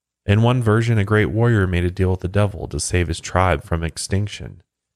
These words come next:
and in exchange, the warrior sold his soul. The devil turned him into a Wendigo, and he was banished from the tribe forever. In another version, a man ventured out into the wilderness during a brutally cold winter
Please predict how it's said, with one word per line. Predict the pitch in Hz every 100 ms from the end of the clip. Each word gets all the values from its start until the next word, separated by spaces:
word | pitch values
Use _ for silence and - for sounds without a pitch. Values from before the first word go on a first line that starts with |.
| _ _ _ _ -
and | 90
in | 104
exchange, | 131 - - 147 98 90
the | 87
warrior | 85 98 117 117
sold | - 90 87
his | 95 87
soul. | - 101 98 78 - _ _ _ _ _ _ _ _ _ _ 92
The |
devil | 107 117 120
turned | - 123 123
him | 120 123
into | 120 120
a | 113
Wendigo, | 117 123 95 78 65 - _ _ _ _ _ -
and | 92
he | 95
was | 85
banished | 90 92 95 -
from | 101
the | 90
tribe | - 80 71
forever. | - 80 87 76 69 - _ _ _ _ _ _ _ _ -
In | 107
another | 113 120 135
version, | 107 101 120
a | 113
man | 101 107 113
ventured | 101 95 117 - 123
out | 110 120
into | 110 113
the | 117
wilderness | 110 123 123 90 -
during | - 95 92
a |
brutally | 87 113 131 123 92
cold | - 92 90
winter | 92 87 - 60